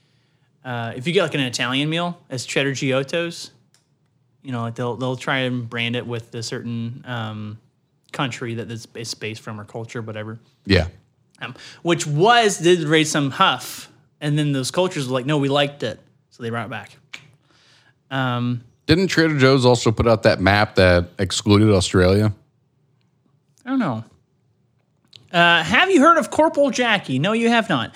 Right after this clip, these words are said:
Speaker 1: Corporal Jackie is a baboon who was commissioned as a corporal in the South African Army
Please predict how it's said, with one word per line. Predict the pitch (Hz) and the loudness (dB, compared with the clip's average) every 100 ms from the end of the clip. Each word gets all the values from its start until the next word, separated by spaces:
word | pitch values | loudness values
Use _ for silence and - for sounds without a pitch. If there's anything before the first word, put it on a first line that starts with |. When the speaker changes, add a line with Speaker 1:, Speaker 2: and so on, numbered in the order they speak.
| - - - | -18 -18 0
Speaker 1:
Corporal | 339 403 415 392 | 6 6 6 4
Jackie | 381 208 143 156 - 120 | 4 2 2 0 -4 -4
is | - 185 165 | -2 -2 2
a | 175 | 2
baboon | 151 156 139 277 381 135 127 220 226 | 4 2 6 4 4 2 2 2 0
who | - 196 | 4 6
was | 202 175 | 6 4
commissioned | - 151 170 339 - 147 139 | 2 4 4 4 4 4 4
as | 131 | 4
a | 127 | 2
corporal | - 339 403 392 139 123 220 220 | 4 6 6 4 2 2 2 0
in | 143 | 0
the | 135 | 2
South | - 233 294 294 - | 2 2 2 0 -2
African | 160 170 208 196 190 | -2 0 0 0 0
Army | 214 269 143 139 | 0 2 2 0